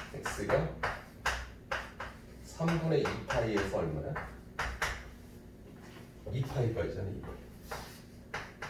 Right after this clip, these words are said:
됐어요? 그래서 또는, 그래서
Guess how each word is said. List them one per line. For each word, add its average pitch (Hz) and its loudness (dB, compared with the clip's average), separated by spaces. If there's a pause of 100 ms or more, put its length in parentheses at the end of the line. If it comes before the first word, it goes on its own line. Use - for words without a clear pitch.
(2000)
됐어요? 101 0
그래서 101 2
또는, 185 10
그래서 135 4